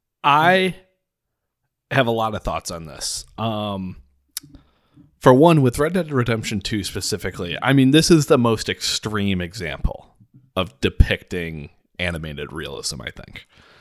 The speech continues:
And I believe it, it was actually Jeff Grubb who wrote an article back when, uh, Red Dead Two came out about how he didn't want other games to learn from this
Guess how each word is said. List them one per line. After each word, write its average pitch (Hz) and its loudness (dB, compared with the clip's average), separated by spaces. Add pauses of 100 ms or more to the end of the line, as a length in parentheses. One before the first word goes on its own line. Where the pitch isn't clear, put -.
(480)
And 107 -4 (920)
I 113 6
believe 147 4
it, 202 2 (120)
it - -8
was 95 -4
actually 82 -2
Jeff 107 0
Grubb - -2
who 113 0
wrote 110 0
an 95 -6
article 92 -4
back 87 -2
when, 85 -8
uh, 78 -8 (800)
Red 98 0
Dead 90 -6
Two 95 -6
came 90 -8
out 98 -4 (200)
about 92 -6
how 98 -4
he 92 -8
didn't 113 0
want 101 -2
other 95 -4
games 95 -6
to - -6
learn 101 -4
from 92 -8
this 90 -6